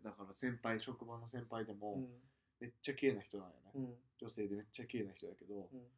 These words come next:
Speaker 1: まあ、職場の人には、
Speaker 2: うん。
Speaker 1: あの、「友達の紹介で」って言ってるけど、
Speaker 2: うん。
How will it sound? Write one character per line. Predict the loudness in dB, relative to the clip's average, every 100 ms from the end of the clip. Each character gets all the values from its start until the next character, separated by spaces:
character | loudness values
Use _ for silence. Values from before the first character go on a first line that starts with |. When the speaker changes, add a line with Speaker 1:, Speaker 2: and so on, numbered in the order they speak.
| _ _ _ -10
Speaker 1:
ま | -6
あ、 |
職 | -2 4
場 | 4
の | 4
人 | 2
に | 2 2
は、 | 2 2 0
Speaker 2:
う | -6
ん。 | -16 -16 -12
Speaker 1:
あ | -10
の、 | -10 -12 -16 -16 -6
「友 | -4 -2
達 | -2
の | -2
紹 | -2
介 | 0 0
で」 | 2
っ |
て | 0
言 | -2
っ |
て | -2 -4
る |
け | -2
ど、 | 0 2
Speaker 2:
う |
ん。 | 2